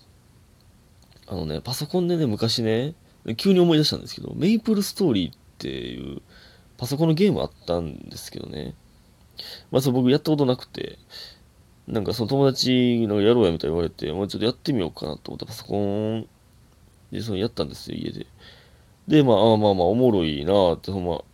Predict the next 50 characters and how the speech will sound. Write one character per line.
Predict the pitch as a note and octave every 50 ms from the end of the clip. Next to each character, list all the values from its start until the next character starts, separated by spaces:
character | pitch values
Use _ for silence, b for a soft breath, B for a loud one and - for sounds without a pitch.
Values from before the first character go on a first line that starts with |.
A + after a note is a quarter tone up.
| _ _ _ _ _ _
思 | - G#2+ F#2+ F2+
っ | - _ _ _ _ _ - _ _ _ _ _ _ _ _ -
て、 | - F2+ E2 C#2+ D2
最 | - - D#2+ D#2+
初。 | - - - - - C3+
で、 | D3 F3 D#3+ G#2 - - b b b b b b b b _ _ _ _ _ _ _ _ _ _ _ _ _ _ _ _ - -
な | C3+
ん |
か | A2+ A2
ま | A2 G#2
あ | G2
一 | D3 D#3+ - F3
番 | F#3 F#3 F#3 D#3+
最 | B2+ G2
初 | - A2+ G#2+
の | A2 A2 A2 A2 A2 A2
村 | A2+ A#2+ C#3 C3+ A#2+ F#2
み | F2 E2+
た | - D2+
い | D2 -
な | - -
と | - - -
こ | - G2
ろ | F#2+ F2+ -
を | -
そ | - - F#2
う | G#2
抜 | A#2+ B2
け | - G2+
て、 | F2 - - C3+ C#3 B2 F#2 - - B B B B B B B B _ _ -
ま | - G#2
あ | G#2
そ | A2 G2
の | F2+
い | G2
ろ | G2+ G#2+ G#2+
い | G#2
ろ | F#2 E2+ D#2 C#2+ C2 - _ _ _ _
広 | - - - - A2+ G2 F2+ E2+ D#2
い | - - - _ _ - _ _ -
冒 | - E2 D#2+ F2 G2+ G#2
険 | G2 A2 G2
に | F#2+ F#2 F#2
行 | F2 E2
く | - - G2+
ん | F#2 D2+
で | D#2
す | D2+ - -
け | -
ど、 | - D#2 D#2 C#2+